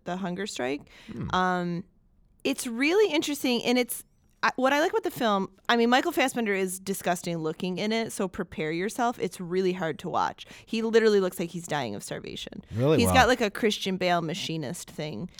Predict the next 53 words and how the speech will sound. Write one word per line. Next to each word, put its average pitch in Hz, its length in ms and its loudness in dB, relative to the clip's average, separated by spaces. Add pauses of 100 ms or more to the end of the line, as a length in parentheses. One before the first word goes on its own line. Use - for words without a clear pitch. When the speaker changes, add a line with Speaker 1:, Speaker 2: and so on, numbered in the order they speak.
(120)
Speaker 2:
Oh, 78 180 -6
Speaker 1:
going 170 200 0
Speaker 2:
s-, 160 40 -2
Speaker 1:
on 135 120 -2
in 131 60 0
Speaker 2:
I'm 139 40 2
Speaker 1:
the 139 60 4
Speaker 2:
happy 170 160 8
Speaker 1:
film. 156 60 6
Speaker 2:
you 131 100 8
warned 113 200 2
me 95 80 0
about 85 280 -2
that 87 140 -2
because, 92 280 -2
yeah, 107 140 2
that 110 140 2
can 120 120 2
be 110 60 4
a 107 60 2
little 98 160 0
jarring. 90 280 -2
That 117 140 -4
still 127 220 -2
bugs 87 360 -4
me 90 140 -4
from 85 200 -8
The 76 80 -6
Machinist 73 520 -8
looking 113 200 -6
at 190 40 0
Speaker 1:
Yeah. 147 260 0
Speaker 2:
that - 60 -4
kind 123 100 -10
of 120 60 -14
stuff. - 200 -12 (220)
Speaker 1:
And 294 160 6
it's, - 400 -2 (680)
what, 277 240 2
what's 311 240 2
interesting, 349 320 2
so 311 120 4
if 277 120 2
you 311 340 8
don't 269 240 6
hold, 220 400 4
like, 208 160 -2
your 196 80 -2
own 196 160 0
personal 202 340 -2
opinion 185 440 -2
about 170 260 0
the - 100 -4